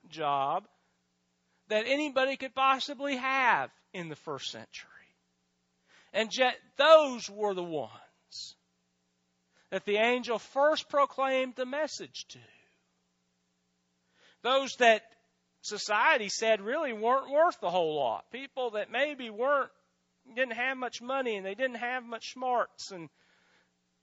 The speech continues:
they didn't have family connections, and yet those are the ones the angel went to first and said, "Hey, listen,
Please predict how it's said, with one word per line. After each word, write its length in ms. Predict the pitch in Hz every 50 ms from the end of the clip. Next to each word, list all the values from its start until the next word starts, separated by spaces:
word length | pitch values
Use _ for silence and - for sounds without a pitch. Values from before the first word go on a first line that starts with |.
| _ _ _ _ _ _ _
they 100 | 180 208
didn't 180 | 220 240 233 220
have 240 | 214 240 240 226 -
family 380 | - 240 247 247 240 226 208
connections, 840 | - - 226 214 233 247 233 - - - - 208 196 185 175 151 160
and 260 | 185 180 185 190 190
yet 380 | 196 240 254 269 269 262 - _ _ _ - - - - - - _ _ _ _ _ _ _ _ _ _ _ _ _ _ _ _ _ _ _ _ _ _ _ _ _ _ _ _ _ _ _ _ _ _ _ _ _ _ _ _ _ _ _ _ _ _ _ _ _ -
those 300 | 180 226 247 247 233 196
are 100 | 214 196
the 100 | 175 160
ones 360 | 147 139 135 120 113 107 104 104 _ _ _ _ - - - - - -
the 140 | 139 156 170
angel 400 | 185 196 208 214 208 190 185 180
went 200 | 190 196 196 -
to 140 | - 196 180
first 760 | - - - 175 147 113 - - - - - - _ - - _ _ _ _ _ _ _ _ _ _ _ _ _ _ _ _ _ _ _ _ _ _ _ _ _ _ _ _ _ -
and 80 | -
said, 200 | - - 214 208
"Hey, 160 | 208 302 302 285
listen, 560 | 277 311 330 320 - - 370 330 285 214